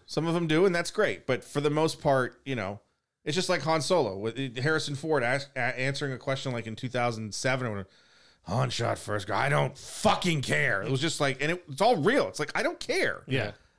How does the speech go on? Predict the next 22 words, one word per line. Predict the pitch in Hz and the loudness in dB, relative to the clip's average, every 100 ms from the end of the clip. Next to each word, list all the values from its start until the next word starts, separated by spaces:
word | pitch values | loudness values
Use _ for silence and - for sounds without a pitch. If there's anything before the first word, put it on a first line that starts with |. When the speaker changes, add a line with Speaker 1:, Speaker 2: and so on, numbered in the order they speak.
| - | -4
Speaker 1:
I | |
don't | 294 - | -4 -2
care. | - 277 349 123 76 - _ | -2 0 2 0 -4 -16 _
What | - 202 | -2 0
do, | 262 185 | 2 -2
I, | 185 - | -6 -10
it, | 175 - 156 | -14 -14 -4
whatever | 160 240 285 | 0 2 2
George | 226 233 214 | 2 2 2
wants | 202 | -2
to | - | -4
do, | 185 185 | -4 -4
fine. | - 175 113 - _ _ - _ | 0 0 0 -4 _ _ -20 _
Go | 165 | 2
watch | 220 262 | 4 4
the | 226 | 0
films. | 170 151 151 - - | 2 0 0 -4 -8
Leave | 95 131 247 | 0 2 4
me | 233 | 4
the | 214 | 2
fuck | - 143 123 | 4 0 0
alone. | 110 - | -6 -6